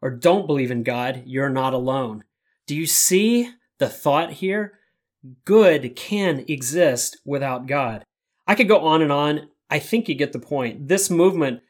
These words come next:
was just a place for those to congregate who did not believe in God, at least originally. But today,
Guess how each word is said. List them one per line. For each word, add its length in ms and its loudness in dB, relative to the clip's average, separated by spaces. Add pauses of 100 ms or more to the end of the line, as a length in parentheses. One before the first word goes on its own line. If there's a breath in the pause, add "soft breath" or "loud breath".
(280)
was 200 -2
just 260 2
a 60 2
place 280 4
for 100 -2
those 160 0
to 100 -4
congregate 560 0
who 120 0
did 160 -2
not 200 2
believe 240 -4
in 120 -2
God, 380 -4 (420)
at 120 -4
least 400 0
originally. 640 -6 (440)
But 140 2
today, 680 2